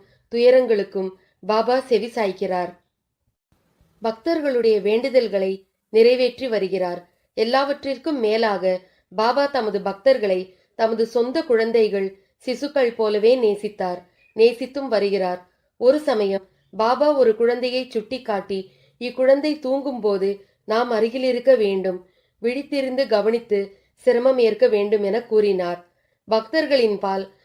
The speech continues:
பாபாவின் அக்கறை அத்தகையது. எப்போதும் பாபா தமது பக்தர்களின் பின்னாலேயே இருந்து பக்தர்களை தாங்கி வருகிறார். இதுவே உண்மை. இதில் முழு நம்பிக்கை கொள்ளுங்கள்.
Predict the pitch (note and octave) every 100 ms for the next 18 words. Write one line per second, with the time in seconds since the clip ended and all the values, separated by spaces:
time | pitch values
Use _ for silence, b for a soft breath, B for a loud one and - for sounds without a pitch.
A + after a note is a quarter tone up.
0 | b G3 A3 B3+ C4+ C4 G#3+ F#3+ - A3
1 | G3+ G3+ b b - G3+ - B3 A#3+ A#3+
2 | F3+ F3 F3 _ _ _ _ _ _ _
3 | _ _ _ _ - A3+ A3+ D4+ C#4+ D#4
4 | C#4+ G3+ G#3+ G#3+ G#3 G3+ b b - A3+
5 | A3 G#3+ G3 G3 C#4 C#4 C4+ B3 A3 G#3
6 | G#3+ B3 A#3+ A#3+ B3+ A#3+ G3+ F#3+ F#3+ F#3+
7 | b b b G3+ G#3 C4+ C4+ B3 G#3+ G#3
8 | G3+ A#3 B3 G#3+ F#3 F3+ F3+ E3+ - _
9 | _ _ A3+ B3+ A#3+ B3 C#4 G#3+ F#3 F#3+
10 | E3+ b b b b A3+ D4+ C4 A3+ C#4+
11 | C#4+ A3+ A3 A#3 B3 C4+ G#3+ G3 F#3 F3+